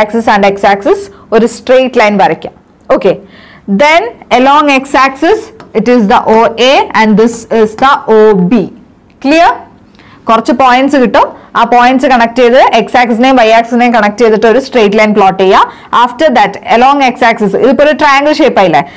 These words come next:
ഇതിന്റെ base ഒ എ ആയിരിക്കും എക്സ് ആക്സിസിൽ, വൈ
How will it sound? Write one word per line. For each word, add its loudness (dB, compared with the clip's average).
ഇതിന്റെ 2
base 0
ഒ 4
എ 2
ആയിരിക്കും 0
എക്സ് -2
ആക്സിസിൽ, -2
വൈ 2